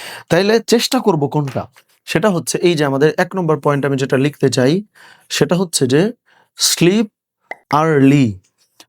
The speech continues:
মানে, দ্রুত ঘুম থেকে ওঠার চেষ্টা না করে দ্রুত ঘুমানোর চেষ্টা করা উচিত। কারণ দ্রুত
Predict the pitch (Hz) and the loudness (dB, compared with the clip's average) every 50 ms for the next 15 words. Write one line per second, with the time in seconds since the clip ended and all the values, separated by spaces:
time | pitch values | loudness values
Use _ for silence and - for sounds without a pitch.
0 | - 135 147 156 135 117 117 165 208 226 226 - 240 240 240 175 123 170 180 196 | -2 0 0 0 0 2 2 4 4 4 4 4 4 4 4 4 4 2 2 2
1 | 185 - 196 - 208 208 196 185 185 - 202 190 175 - 202 - - 220 196 147 | 0 0 0 0 2 2 2 0 0 0 -4 -4 -2 -4 -4 -2 -2 -2 -2 -2
2 | 147 156 160 165 196 214 240 202 135 123 131 147 165 165 165 185 131 107 101 101 | -2 -4 -2 -2 0 0 2 2 0 2 2 2 2 2 2 0 0 -2 -2 -2
3 | 131 147 156 180 185 202 190 - - 160 - - 135 147 135 127 127 120 120 160 | 0 0 2 0 0 -2 -4 -6 -8 -6 -6 -4 -2 0 0 0 0 2 2 2
4 | 180 185 - - - - - - - - 151 151 127 123 147 185 202 165 - | 0 0 -4 -16 -18 -18 -18 -8 -4 -2 -2 0 2 2 2 2 4 4 2